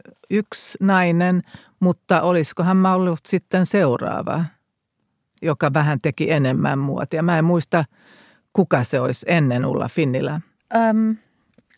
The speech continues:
Speaker 2: Salme Simanainen kuvasi jonkun verran. Hän oli
Speaker 1: Ai,
Speaker 2: tuolla
Speaker 1: niin.
Speaker 2: Tenhovaaran kuvaamossa, eli se on ollut siinä jo
Speaker 1: Ja sit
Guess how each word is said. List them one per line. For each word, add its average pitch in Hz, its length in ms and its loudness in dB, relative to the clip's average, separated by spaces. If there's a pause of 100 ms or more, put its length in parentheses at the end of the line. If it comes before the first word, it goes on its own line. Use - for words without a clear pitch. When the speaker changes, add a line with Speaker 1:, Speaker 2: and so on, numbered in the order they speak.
Speaker 2:
Salme 247 300 2
Simanainen 226 640 0
kuvasi 208 360 -2
jonkun 202 300 -4
verran. 175 560 -2 (580)
Hän 190 220 -2
oli 170 120 2
Speaker 1:
Ai, 165 60 2
Speaker 2:
tuolla 170 200 4
Speaker 1:
niin. 175 80 -2
Speaker 2:
Tenhovaaran 160 680 -2
kuvaamossa, 156 540 -6
eli - 140 -8
se - 100 -8
on - 120 -8
ollut - 160 -8
siinä 185 320 -12
jo - 100 -8
Speaker 1:
Ja 185 80 -8
sit - 40 -20